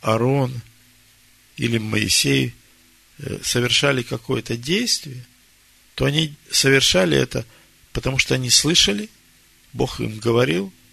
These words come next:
что делать. «Простри жезл на воды. Брось пыль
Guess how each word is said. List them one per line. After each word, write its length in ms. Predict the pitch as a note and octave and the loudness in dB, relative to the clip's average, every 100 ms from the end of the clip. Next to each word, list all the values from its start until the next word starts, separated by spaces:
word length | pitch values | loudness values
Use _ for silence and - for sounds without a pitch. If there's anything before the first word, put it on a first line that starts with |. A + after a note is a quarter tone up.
| - | -14
что 260 | - C3 | -8 -6
делать. 500 | A2+ F#2+ F#2 - - - _ _ _ _ _ _ _ _ _ _ _ _ _ _ | -6 -8 -10 -14 -20 -20 _ _ _ _ _ _ _ _ _ _ _ _ _ _
«Простри 480 | - B2+ - - F#3 | -6 -2 -2 -2 -4
жезл 540 | E3+ A2+ B2 A#2 A#2 A2+ - _ _ _ _ _ | -2 0 0 -2 -6 -12 -18 _ _ _ _ _
на 180 | G#2+ B2 | -2 -2
воды. 480 | A2+ G#2 G#2 A#2 A#2 _ _ _ _ _ _ _ _ _ _ _ _ _ _ _ _ _ - | 0 -2 -4 -10 -20 _ _ _ _ _ _ _ _ _ _ _ _ _ _ _ _ _ -6
Брось 600 | G#2 C3 F#3 - - - - _ | 2 4 4 2 -2 -4 -16 _
пыль 360 | - D3 C#3+ | -2 0 0